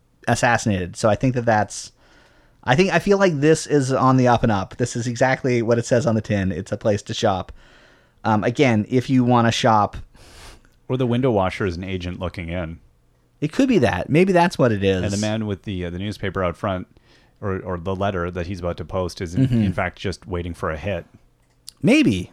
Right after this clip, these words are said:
Speaker 1: Maybe there's a lot more going on than we can see.
Speaker 2: There
Speaker 1: Um,
Speaker 2: could be.
Speaker 1: I do like the billboard at the top of the building as well. I think they did a really nice job on that.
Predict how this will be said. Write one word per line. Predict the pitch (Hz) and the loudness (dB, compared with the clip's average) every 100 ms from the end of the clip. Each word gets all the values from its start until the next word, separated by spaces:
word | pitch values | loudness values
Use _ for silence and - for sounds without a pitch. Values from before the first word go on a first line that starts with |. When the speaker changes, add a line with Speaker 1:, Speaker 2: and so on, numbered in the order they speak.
| - | -4
Speaker 1:
Maybe | 156 208 214 | 0 0 2
there's | 208 180 | 0 2
a | |
lot | 180 175 | 0 2
more | 165 | 0
going | 160 151 | 0 0
on | 143 | 0
than | 135 | 0
we | |
can | 127 | -2
see. | - 120 | -4 -4
Speaker 2:
There | - | 2
Speaker 1:
Um, | 123 123 | 2 2
Speaker 2:
could | 117 | -2
be. | 90 78 - _ | -6 -10 -16 _
Speaker 1:
I | 131 | 0
do | 156 | 2
like | 214 226 | 4 2
the | 196 | 2
billboard | 175 160 156 160 | 4 4 4 4
at | 143 | 4
the | 147 | 0
top | 131 123 120 - | 2 2 2 -4
of | 127 | -4
the | 117 | 0
building | 107 98 101 | 0 0 -2
as | 101 | -2
well. | 101 85 | -4 -4
I | 95 | -4
think | - 107 | -2 -4
they | |
did | 104 | -2
a | 104 | -4
really | 107 113 | -2 0
nice | 110 107 - | 0 0 -2
job | 98 95 | -2 0
on | 92 90 | 0 -4
that. | 90 90 | -4 -8